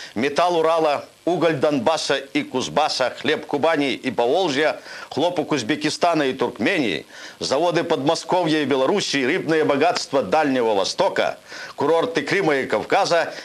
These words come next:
и считал всё это своим. И это всё была моя родина. Почему в один миг всё это стало не моим,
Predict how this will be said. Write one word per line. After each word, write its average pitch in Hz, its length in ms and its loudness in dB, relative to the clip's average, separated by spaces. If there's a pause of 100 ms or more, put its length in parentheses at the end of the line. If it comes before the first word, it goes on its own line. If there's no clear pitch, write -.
(120)
и 175 100 -2
считал 165 600 0
всё 170 340 0
это 156 240 2
своим. 156 540 -2 (640)
И 147 60 2
это 165 360 2
всё 170 220 2
была 156 300 2
моя 143 460 2 (100)
родина. 107 640 0 (760)
Почему 185 500 2 (220)
в 104 100 0
один 180 320 2
миг 190 180 2
всё - 280 0
это 165 960 2
стало 147 320 2
не 123 140 0
моим, 120 420 0